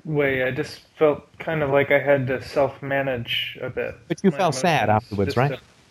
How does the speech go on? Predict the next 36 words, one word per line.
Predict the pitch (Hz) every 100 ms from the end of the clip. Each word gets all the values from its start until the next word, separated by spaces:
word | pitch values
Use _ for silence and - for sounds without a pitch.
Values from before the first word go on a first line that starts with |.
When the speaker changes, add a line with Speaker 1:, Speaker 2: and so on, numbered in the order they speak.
| _ _ _ _ _ _ _ _ _
Speaker 1:
yeah, | 190 175 135 123 120 120 - - - _ _ 143
when | 156 147
I | 135
got | 131 127 123
back | 120 -
home. | 127 123 123 123
And | 123 127 117 _ _ _ _ _ _ _ _ _ _ _ _ _ _ _ _ _ _ _ _ _ _ _ _ _ _ _ _ _ _ _ _
Speaker 2:
But | 185 160
of |
course, | - 180 143 160
you | 151
couldn't | - 196 135 -
control | 160 139 180 139 127
your | 120
therapist | 117 175 131 - 123 -
and | 127
say, | 127 127 123
"No, | 151 120 117
I | 123
want | 135 113
twelve | 233 254 190
hours," | 160 135 110 -
right? | 127 165 - _ _ _ _ _ _ _ _ _ _ _ _ _ _ _ _ _ _ _ _ 143
And | 156 156
you |
Speaker 1:
Right. | 151
Speaker 2:
couldn't | 175 156
control | 156 139 156
your | 131 139
mother. | 156 110
The | 113
situations | 131 165 151 135 127 120 110
were | 110
the | 110
same, | - 131 92 95
right? | 113